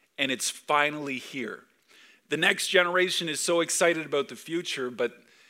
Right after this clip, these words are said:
the past and how they got to where they were is, is quickly growing dim in the rearview mirror. And there's this critical point where if all the focus is shifted forward, we can so quickly lose and forget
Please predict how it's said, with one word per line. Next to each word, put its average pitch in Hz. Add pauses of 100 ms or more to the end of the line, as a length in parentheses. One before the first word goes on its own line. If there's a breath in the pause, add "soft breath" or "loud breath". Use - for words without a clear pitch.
(420 soft breath)
the 127
past 160
and 139
how 151
they 139
got 135
to 135
where 131
they 117
were 123
is, 110
is 123
quickly 147
growing 120
dim 120
in 107
the 107
rearview 113
mirror. 113 (1120 soft breath)
And 156
there's 185
this 170
critical 220
point 208
where 147 (960)
if 143
all 180
the 185
focus 196
is 160
shifted 190
forward, 147 (560)
we 131
can 127
so 160
quickly 147
lose 127
and 120
forget 117